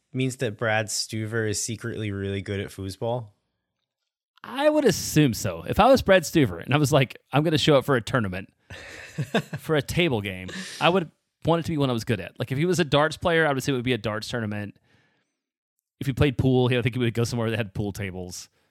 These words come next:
Speaker 2: So I think maybe he's, like, secretly a foosball guy. I think so.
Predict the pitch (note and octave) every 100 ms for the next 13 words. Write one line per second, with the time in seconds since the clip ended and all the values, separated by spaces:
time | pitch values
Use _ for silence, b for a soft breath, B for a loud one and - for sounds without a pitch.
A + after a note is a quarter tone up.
0 | _ _ _ - B2 C#3 A#2+ B2+ A#2+ A#2+
1 | A2+ A2+ F#2+ - B2 A#2 A2+ G#2 F#2+ F2+
2 | - _ _ _ _ _ _ _ _ -
3 | G#2 B2 G2+ F2+ F2+ F2+ E2 - _ _
4 | _ - G2+ A#2+ - -